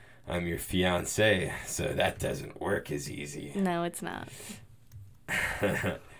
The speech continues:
Speaker 1: Um, and then, I mean, envi-, like, uh, the last two things I'll say about environment before we continue moving,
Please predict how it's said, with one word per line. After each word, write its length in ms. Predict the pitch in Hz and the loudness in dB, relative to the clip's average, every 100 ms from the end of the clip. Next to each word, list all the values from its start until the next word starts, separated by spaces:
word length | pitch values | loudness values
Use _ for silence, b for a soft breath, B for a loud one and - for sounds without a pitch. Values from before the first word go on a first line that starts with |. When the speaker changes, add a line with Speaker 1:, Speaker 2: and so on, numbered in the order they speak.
| B B | B B
Speaker 1:
Um, 160 | 110 117 | 10 10
and 80 | 127 | 10
then, 180 | 127 98 | 6 6
I 100 | 110 | 2
mean, 300 | 110 101 90 - B B B - - - - | 4 2 0 -6 B B B -16 -18 -18 -2
envi-, 540 | 104 104 107 - - - | 2 6 6 6 0 -4
like, 300 | - 95 92 | 2 2 2
uh, 180 | 85 82 | 2 2
the 160 | 82 90 | 2 4
last 260 | 95 95 | 6 4
two 120 | - 95 | 2 -4
things 260 | 92 90 | -2 0
I'll 80 | 87 | -2
say 180 | - 87 | 0 0
about 260 | 85 - | 2 0
environment 480 | - 82 87 85 80 - - | 2 4 4 2 -2 -8 -10
before 340 | 82 - 85 | -8 0 0
we 100 | 80 | 0
continue 460 | 80 87 82 87 82 | -4 -8 -6 -4 -4
moving, 460 | 82 82 80 82 | -4 -4 -4 -4